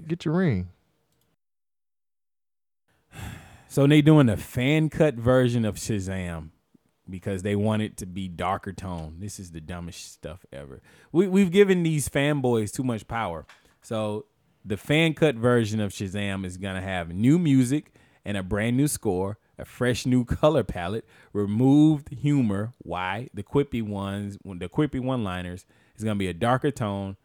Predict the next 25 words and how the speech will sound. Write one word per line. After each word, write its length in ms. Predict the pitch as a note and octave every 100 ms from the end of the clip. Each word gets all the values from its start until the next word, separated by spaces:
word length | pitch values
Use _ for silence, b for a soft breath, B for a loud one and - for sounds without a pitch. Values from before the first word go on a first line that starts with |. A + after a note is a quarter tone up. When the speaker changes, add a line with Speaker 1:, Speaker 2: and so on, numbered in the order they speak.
| _ _ _ _ -
Speaker 2:
Post-credit 580 | A#2 B2 - B2+ A2+ -
scene, 340 | A2 G#2 G2
which 200 | F2+ -
leaks 280 | G#2 G#2 -
up 140 | G#2
to 100 | -
Suicide 540 | - C3+ A2 F#2+ D#2+ D#2
Squad. 460 | - D#2 E2 E2+ -
Added 400 | F#2 G2 G2 -
scenes 420 | - G#2 F#2 F2+
which 240 | F2 F2 -
weren't 380 | F2 C#3 D#3+ - _ _ _
present 340 | B2+ A#2 A2+
in 140 | G2+ F2
a 60 |
theoretical, 880 | D2+ E2+ E2 D#2 D#2+ D2 - A#1+ A1+ _ -
the-, 200 | E2 G#2+ -
theatrical 580 | F2 F2+ - - D#2+ C#2+ _ _ _
cut. 240 | - - _ _ _ _ _ -
A 100 | F2
true 300 | - D#3+ D#3+
Man 260 | C3+ B2
of 80 | A2+
Steel 300 | - B2 A2
cameo 600 | G2+ A2 F#2+ F#2 F2 E2+